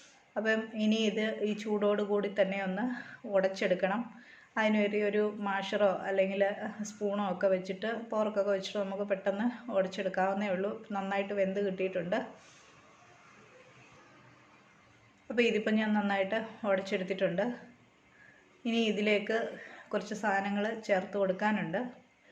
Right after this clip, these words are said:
അപ്പോൾ ഇതിലേക്ക് ഞാൻ വലിപ്പമുള്ള ഒരു സവാള ചെറുതായിട്ടൊന്ന് അരിഞ്ഞെടുത്തിട്ടുണ്ട്. അത്, ആ, കൂടാതെ രണ്ട് പച്ചമുളക് എരിവിനനുസരിച്ചുള്ള ചേർക്കാം, ഒരു ചെറിയ കഷ്ണം ഇഞ്ചി, കറിവേപ്പില ചെറുതായിട്ട് അരിഞ്ഞത്, ഇതെല്ലാം കൂടെ നമുക്കിതിലേക്ക് ചേർത്ത് കൊടുക്കാം.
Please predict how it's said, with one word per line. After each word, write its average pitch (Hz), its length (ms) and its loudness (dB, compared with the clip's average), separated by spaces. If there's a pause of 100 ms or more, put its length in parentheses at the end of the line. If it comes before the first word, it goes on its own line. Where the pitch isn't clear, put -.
(440)
അപ്പോൾ 233 140 4
ഇതിലേക്ക് 226 440 0
ഞാൻ 220 300 0
വലിപ്പമുള്ള 208 500 2
ഒരു 202 160 2
സവാള 196 520 2 (200)
ചെറുതായിട്ടൊന്ന് 202 640 4
അരിഞ്ഞെടുത്തിട്ടുണ്ട്. 185 1000 0 (440)
അത്, 214 340 -2 (120)
ആ, 190 80 -2 (760)
കൂടാതെ 190 480 2 (600)
രണ്ട് 208 280 6
പച്ചമുളക് 196 600 2
എരിവിനനുസരിച്ചുള്ള 220 1000 0
ചേർക്കാം, 202 600 0
ഒരു 214 140 -2
ചെറിയ 202 240 2
കഷ്ണം 208 300 -2
ഇഞ്ചി, 196 600 -2
കറിവേപ്പില 202 460 0
ചെറുതായിട്ട് 190 460 2
അരിഞ്ഞത്, 180 640 0
ഇതെല്ലാം 208 400 0
കൂടെ 196 140 -2
നമുക്കിതിലേക്ക് 180 840 -2
ചേർത്ത് 170 300 0
കൊടുക്കാം. 139 320 -8